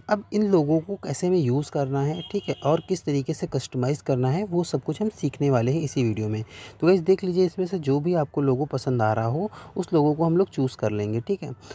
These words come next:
तो सबसे पहले हम लोग देख लेते हैं कि कौन सा लोगो हमें अच्छा, अगर मान लीजिए आपको इधर से में से कुछ पसंद नहीं आ रहा है, ठीक है, तो आप यहाँ पे आगे जा सकते हो। then यहाँ से भी आपको चाहो तो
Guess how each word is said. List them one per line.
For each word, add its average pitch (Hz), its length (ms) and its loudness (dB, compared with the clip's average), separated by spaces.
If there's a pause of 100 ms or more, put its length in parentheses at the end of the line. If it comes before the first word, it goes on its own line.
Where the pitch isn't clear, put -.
(140)
तो 156 60 -6
सबसे 160 240 -6
पहले 165 180 2
हम 165 120 4
लोग 160 160 0
देख 143 220 -2
लेते 127 220 -4
हैं 139 140 -2
कि 156 160 -4
कौन 123 240 -2
सा 151 160 -4
लोगो 120 280 0
हमें 143 180 0
अच्छा, 139 260 -8
अगर 151 180 4
मान 156 140 4
लीजिए 160 220 2
आपको 147 340 2
इधर 139 240 0
से 147 200 -4
में 139 180 2
से 147 140 -6
कुछ 147 180 -8
पसंद 143 300 -4
नहीं 139 220 0
आ 120 80 2
रहा 123 120 2
है, 135 60 -2
ठीक 185 220 -8
है, 139 40 -6
तो 117 120 -6
आप 120 240 -2
यहाँ 123 180 -2
पे 120 140 -8
आगे 117 220 -4
जा 117 160 0
सकते 117 320 -12
हो। 120 60 -10
then 127 160 4
यहाँ 131 220 4
से 131 140 -2
भी 131 140 0
आपको 120 280 -2
चाहो 117 280 -2
तो 320 240 -10